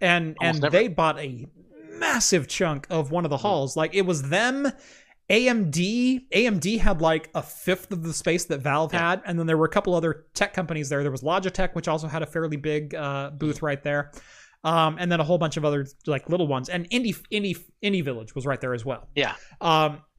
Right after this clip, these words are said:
Speaker 1: but seriously, Valve took up, like, a quarter of one of the exhibition halls to launch Artifact.
Speaker 2: Mm-hmm.
Speaker 1: Now, Artifact is a card-based game off of Dota two,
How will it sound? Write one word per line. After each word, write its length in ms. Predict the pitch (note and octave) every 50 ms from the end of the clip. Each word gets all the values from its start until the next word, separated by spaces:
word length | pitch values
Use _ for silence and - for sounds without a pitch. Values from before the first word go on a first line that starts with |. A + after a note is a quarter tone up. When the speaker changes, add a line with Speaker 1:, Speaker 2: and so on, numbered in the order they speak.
| - -
Speaker 1:
but 240 | - G3 F3+ - -
seriously, 320 | - C4+ C#4 A#3+ - G3+ D#3+
Valve 300 | D#3+ F3+ F#3+ F#3 F#3 -
took 180 | - G3 -
up, 200 | F#3 E3+ E3+ - -
like, 180 | F3+ E3 D#3+ - -
a 100 | E3+ E3
quarter 460 | - - - - G3+ G#3+ G#3+ G#3 G3+ -
of 180 | F#3+ D#3 C#3
one 120 | D#3 D#3 D#3
of 60 | D3+
the 100 | C#3 D3
exhibition 500 | C#3+ C#3 - - A#2 D3 E3 D#3 - D#3+
halls 460 | C3 C#3+ C3+ B2 A#2 B2 B2 B2 - - - - _ _ - _ -
to 160 | - - C4
launch 400 | A#3 F#3 E3 E3 F#3 D#3+ - - - -
Artifact. 720 | - A3 C4 B3+ E3+ - - A#2+ - - - - - - - - - - - - - -
Speaker 2:
Mm-hmm. 320 | C3 A#2+ A#2+ B2 C3 G3+ G3
Speaker 1:
Now, 600 | F#3 F3+ F3+ F3 E3+ F3 F3 E3+ E3 E3 E3 D#3+ - _ _ _ _ _ _ _ _ _ _ _ _ _ -
Artifact 600 | - C4 D4 C#4 A3 - G3 F#3+ G3+ G#3 - - - -
is 220 | F#3 F3+ E3+ E3+
a 200 | F3+ E3 E3 D#3
card-based 920 | D#3 - - - - A#3 C#4 C#4+ A#3 D#3+ - F3 D#3 D#3 D#3 - - - C#3
game 360 | D#3 D#3 D3 C#3+ D#3 E3+ F3 - -
off 240 | D#3+ D#3 D#3+ -
of 180 | - E3 D3+ C#3 B2 A2+ -
Dota 380 | - D#3+ D#3 D3 D3 C#3 -
two, 560 | - - - - A#3+ G3+ D#3+ C#3 C3 C#3+ D3